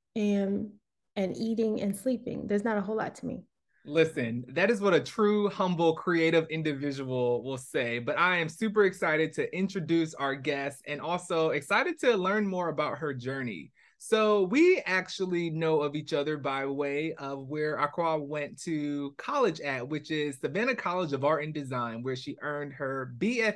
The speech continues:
Speaker 2: A majoring in advertising with a minor in photography. So no stranger to being around the camera.
Speaker 1: No.
Speaker 2: But ready to take on the industry. She spent time at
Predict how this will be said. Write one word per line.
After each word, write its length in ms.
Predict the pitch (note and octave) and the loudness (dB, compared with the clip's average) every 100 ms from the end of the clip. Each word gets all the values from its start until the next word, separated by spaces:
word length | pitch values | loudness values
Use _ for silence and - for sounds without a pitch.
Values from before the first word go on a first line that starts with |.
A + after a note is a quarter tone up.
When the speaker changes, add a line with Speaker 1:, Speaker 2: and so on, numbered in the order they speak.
| - | -2
Speaker 2:
A 360 | D3 C#3+ C#3 - | -2 -2 -2 -6
majoring 560 | C3+ D#3+ F#3 E3+ E3 D3+ | -6 -2 -2 0 -2 -4
in 140 | C#3 - | -8 -6
advertising 840 | D#3 G#3+ F3+ C3+ C3 C3 B2+ C3+ C3 | -2 0 0 -2 -4 -6 -6 -8 -6
with 220 | C3+ C3 | -6 -6
a 140 | C#3+ | -8
minor 1040 | C3+ C3 B2+ C3+ F#3+ D4 D4+ C#3+ B2 B2 - - _ - | -8 -8 -6 -2 2 2 2 0 0 -4 -6 -20 _ -6
in 260 | E3+ F3+ E3 | -2 -2 -2
photography. 880 | E3 D#3+ - F3 D#3+ C3+ - A2 G2 - | -6 -6 -4 0 2 0 -2 -6 -8 -14
So 540 | - - D#3+ B2 A#2+ - | -10 0 0 0 -4 -10
no 1160 | C3 C#3 D3 D#3 F#3+ G#3 G#3+ G#3+ G#3+ G#3 G#3 G#3+ | -12 -10 -6 0 2 6 8 8 8 8 8 6
stranger 540 | G#3+ G#3 G3 D#3+ B2+ A#2+ | 2 0 0 2 0 0
to 80 | C#3+ | -2
being 200 | D3+ D3 | -2 0
around 260 | D3 D3 | 0 -2
the 60 | C#3 | -4
camera. 440 | - D#3+ A#2 F2 - _ - - - | -6 -6 -6 -8 -14 _ -20 -20 -8
Speaker 1:
No. 100 | G3+ | 6
Speaker 2:
But 200 | C4+ A3+ - - | 8 8 6 6
ready 180 | G#3+ B3 | 6 8
to 80 | G#3 | 6
take 260 | A3+ G3+ G3+ | 4 4 4
on 140 | F#3+ | 4
the 120 | E3+ | 2
industry. 460 | E3+ F3+ F#3+ A3+ A#3 | 0 0 -2 -2 -4
She 180 | - G3+ | -4 -6
spent 360 | - F#3+ C#3+ | 0 0 0
time 460 | - E3 F3 G#3+ B3 _ _ - _ | 0 2 2 0 -4 _ _ -20 _
at 340 | F3 F3 E3 | 2 2 0